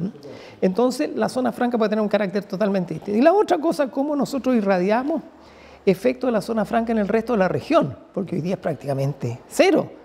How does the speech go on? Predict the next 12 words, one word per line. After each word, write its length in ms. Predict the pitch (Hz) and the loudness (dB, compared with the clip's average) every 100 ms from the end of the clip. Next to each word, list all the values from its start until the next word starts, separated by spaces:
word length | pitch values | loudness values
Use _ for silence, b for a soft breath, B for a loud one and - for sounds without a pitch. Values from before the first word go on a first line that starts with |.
| b b - | b b 0
Podemos 260 | 196 196 | 2 2
decir, 240 | 190 208 175 - b b b b _ _ 247 | 2 -2 -2 -10 b b b b _ _ 0
lo 260 | 202 185 | 4 4
que 100 | 175 | 4
sale, 520 | - 220 226 202 185 190 | 2 2 6 6 4 2
ingresa 400 | 190 185 202 214 | 2 2 2 2
contrabando 460 | 202 175 190 196 196 | 0 2 2 2 2
a 20 | |
Bolivia, 440 | 196 247 339 277 220 | 4 4 4 4 4
queda, 360 | 226 226 226 - - - - - _ _ _ _ _ _ | 4 2 0 -8 -20 -20 -20 -20 _ _ _ _ _ _
pero 140 | 240 | 2
ese, 240 | 185 214 | 4 2